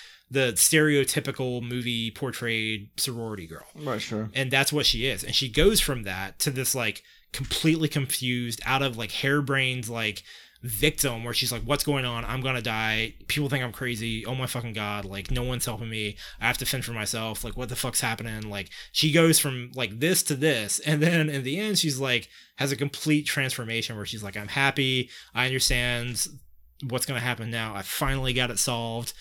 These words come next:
Speaker 1: Things are gonna be okay. And I've become a better person. Like, I've learned all this stuff, and I'm
Speaker 2: Mm-hmm.
Speaker 1: not going to be who I was. Like, I'm going to be something different. I'm gonna be better." And so I think she's really good at portraying stuck-up bitch,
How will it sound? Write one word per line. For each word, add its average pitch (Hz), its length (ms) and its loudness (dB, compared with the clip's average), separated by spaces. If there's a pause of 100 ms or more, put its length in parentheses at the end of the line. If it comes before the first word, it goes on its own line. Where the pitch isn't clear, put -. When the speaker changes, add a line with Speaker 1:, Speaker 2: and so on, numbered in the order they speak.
(220)
Speaker 1:
Things 135 280 2
are 123 80 -2
gonna 123 180 -2
be 117 220 0
okay. 113 640 0
And 113 120 -4
I've 113 120 -4
become 147 220 2
a 139 40 0
better 127 240 0
person. 127 440 -2
Like, 110 140 -8
I've 104 160 -8
learned 120 320 -4
all 113 120 -4
this 110 180 -2
stuff, 110 420 -4
and 107 100 -8
I'm 107 240 -4 (100)
Speaker 2:
Mm-hmm. - 20 -6 (260)
Speaker 1:
not 131 240 0
going 127 300 -2
to 110 420 -2 (380)
be 123 380 2
who 127 320 -2
I 104 640 -2 (120)
was. 113 500 -4
Like, 101 140 -6
I'm 107 100 -6
going 110 280 -6
to 110 60 -6
be 113 100 -4
something 104 240 -6
different. 95 240 -8
I'm 98 40 -10
gonna 110 120 -8
be 104 100 -6
better." 110 480 -4 (440)
And 151 120 2
so 156 80 6
I 143 140 8
think 156 180 4
she's 135 260 4
really 151 520 6
good 143 260 4
at 120 80 -4
portraying 117 540 -2
stuck-up 135 580 0
bitch, 120 480 4